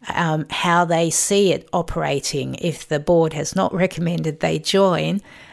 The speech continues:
and they do get elected. That group of people are gonna have to function, and we want them to function to a high degree because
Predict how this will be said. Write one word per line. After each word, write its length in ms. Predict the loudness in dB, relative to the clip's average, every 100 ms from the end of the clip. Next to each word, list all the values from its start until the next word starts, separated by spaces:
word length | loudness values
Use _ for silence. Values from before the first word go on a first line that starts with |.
| _ -2
and 280 | 0 2
they 120 | 0 2
do 200 | 2 4
get 180 | 2 2
elected. 600 | -4 -6 -2 -2 -2 -8 -20 -20 _ 0
That 180 | 0 4
group 280 | 2 2
of 80 | -4
people 340 | -4 -4 -2 -2
are 60 |
gonna 160 | -2 -2
have 200 | -4 -4
to 80 | -14
function, 640 | -2 -2 0 -2 2 0
and 200 | 0 0 2
we 120 | 4
want 180 | 2 0
them 140 | -4
to 120 | -4
function 680 | -4 -2 -2 -2 -2 -2 -4 -8 -20 -20 _ _ _ -2
to 200 | 2 2
a 40 |
high 360 | 2 2 2 0
degree 460 | -4 -2 -2 -2
because 720 | -4 -8 -4 0 2 0 -8